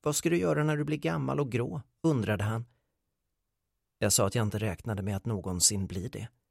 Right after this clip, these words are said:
Jag löper fem gånger högre risk än skimrets genomsnittliga population att dö i våldsdåd. Men det är inte huvudorsaken.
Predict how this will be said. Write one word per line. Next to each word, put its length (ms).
Jag 120
löper 280
fem 300
gånger 260
högre 400
risk 360
än 200
skimrets 640
genomsnittliga 1000
population 760
att 180
dö 340
i 100
våldsdåd. 880
Men 100
det 80
är 40
inte 200
huvudorsaken. 960